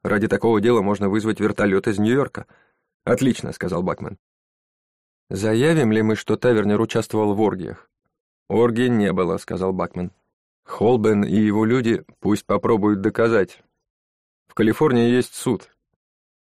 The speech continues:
«Но почему Тавернер?» спросил Герб. «Это должен быть выдающийся человек», сказал Бакман.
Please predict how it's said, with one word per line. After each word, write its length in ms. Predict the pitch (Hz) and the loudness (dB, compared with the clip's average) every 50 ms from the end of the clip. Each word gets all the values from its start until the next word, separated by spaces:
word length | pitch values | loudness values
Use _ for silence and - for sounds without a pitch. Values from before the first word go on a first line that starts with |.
| _ - | _ -8
«Но 440 | 104 101 104 104 104 104 104 101 | -6 -4 -2 -2 -2 -2 -2 -4
почему 520 | - - 101 101 - - 107 107 113 117 117 | -4 -4 -6 -6 -4 -4 -4 -2 -2 -4 -4
Тавернер?» 640 | - - 135 139 110 92 - - 71 67 - 98 | -4 -4 -2 -2 -2 -2 -4 -6 -10 -12 -14 -16
спросил 440 | - - - - - - - - 101 | -20 -16 -12 -12 -12 -12 -12 -12 -12
Герб. 280 | 95 - 80 - _ _ _ _ _ _ _ _ _ _ _ _ _ _ _ _ _ _ _ _ _ _ _ _ _ - | -10 -12 -14 -16 _ _ _ _ _ _ _ _ _ _ _ _ _ _ _ _ _ _ _ _ _ _ _ _ _ -6
«Это 200 | 123 120 117 127 | -4 -2 0 0
должен 440 | 127 139 131 139 131 113 131 127 123 | 2 2 2 2 2 2 0 0 0
быть 160 | 120 131 - | 0 -2 -2
выдающийся 680 | 123 127 135 131 139 143 147 143 - - 113 107 - - | -2 -2 0 0 0 0 0 -2 -2 -2 -4 -4 -4 -6
человек», 520 | - - 107 110 113 113 117 107 - - | -8 -6 -4 -2 0 0 0 -2 -4 -6
сказал 320 | - - - 92 92 90 - | -10 -10 -8 -6 -6 -6 -6
Бакман. 360 | - - - - - - - | -6 -8 -8 -10 -14 -14 -16